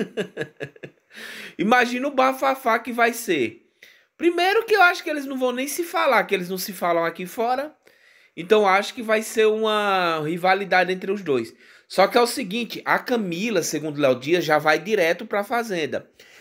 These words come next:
E o Buda vai pro Paiol, pro público escolher se ele vai entrar ou não dentro da casa. Gente, eu já tô querendo esse casal,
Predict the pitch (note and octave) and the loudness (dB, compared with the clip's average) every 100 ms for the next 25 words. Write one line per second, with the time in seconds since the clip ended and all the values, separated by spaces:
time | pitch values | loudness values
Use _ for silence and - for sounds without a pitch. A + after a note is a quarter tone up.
0 | - - A#3+ C#4+ F#3+ A#3 C#4+ A#3+ F3 F#3 | -10 2 4 4 2 0 2 2 4 2
1 | F#3 A3 A#3+ C#4+ B3 D#3+ A#2+ G#2 - F3+ | 0 -4 2 4 6 6 2 -2 -6 -4
2 | A3 - G3 G3 G#3+ A#3 - B3 G#3 F3 | -4 -2 -4 -4 -8 -8 2 2 4 0
3 | F#3 G#3 F#3+ F3+ F3 F3 E3+ D#3+ F#3 B3+ | 0 2 2 4 0 0 0 2 4 4
4 | C#4+ F3 F#3 F3+ F#3 F#3+ A3 - C#3 G2+ | 2 0 0 -2 -4 -4 -4 -2 -2 -2
5 | G#2 F2+ _ _ _ _ _ _ _ _ | -6 -16 _ _ _ _ _ _ _ _
6 | _ _ _ - E3 G#3 C3+ - - E3 | _ _ _ -2 4 4 4 -4 -6 6
7 | G#3+ C#4+ C#4+ B3+ - G#3 G#3+ A#3 G3+ F3+ | 6 6 2 -4 -2 -4 -2 -2 0 -2
8 | F#3+ G#3+ F#3+ F#3+ G#3+ G3 F3+ F#3 G3+ | -2 0 0 0 0 2 4 2 2